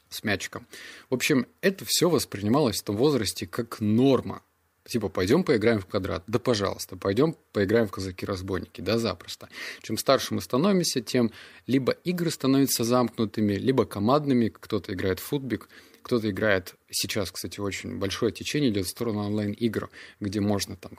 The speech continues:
чуть ли не кланами сражаться и так далее. Но, эм, есть определённый порог, когда, например,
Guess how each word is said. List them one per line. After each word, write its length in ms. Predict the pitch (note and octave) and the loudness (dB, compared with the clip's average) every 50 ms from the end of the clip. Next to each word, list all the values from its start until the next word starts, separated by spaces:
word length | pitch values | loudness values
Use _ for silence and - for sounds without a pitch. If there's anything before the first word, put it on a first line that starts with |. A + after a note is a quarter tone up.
| - - | -12 -8
чуть 220 | - - - - | -8 -8 -6 -6
ли 40 | F2+ | -4
не 120 | F2 F#2 | -4 -4
кланами 400 | - - C#3 D3+ D#3 C#3+ C3 A#2+ | -2 2 2 4 4 4 2 2
сражаться 560 | A2 - - G#2+ G2+ G#2 G#2 G2 - - - | 0 -2 -4 -6 -4 -4 -6 -6 -6 -2 -2
и 40 | A2+ | -2
так 220 | G2+ - A#2+ A#2 A#2 | 0 0 -2 2 4
далее. 300 | A2+ G2 F#2 G2 G2 - - - - - - _ _ - | 4 4 4 2 -4 -10 -16 -20 -20 -20 -20 _ _ 2
Но, 360 | C3+ E3 F3 D3 G2+ G#2 - _ _ _ _ _ _ | 4 6 6 4 2 0 -6 _ _ _ _ _ _
эм, 460 | - A2+ A2 G#2+ G#2+ G#2+ G#2 G2+ - _ _ | -2 0 2 2 2 2 0 -2 -4 _ _
есть 320 | - - B2 G3 F#3+ - | -2 0 2 2 2 0
определённый 420 | B2+ - - A#2+ C3+ D3+ C#3+ B2+ A#2 | -4 -4 -4 0 2 4 4 4 2
порог, 460 | - - C3+ B2 A#2 F2+ - - - _ _ | 2 2 2 4 4 2 0 -4 -16 _ _
когда, 320 | - - G#2 G#2 G#2+ A#2+ A#2+ | -8 -6 -2 2 4 4 4
например, 460 | A2 G#2 F2+ A#2 A2 A2+ A2+ G#2 | 4 2 2 2 2 2 2 0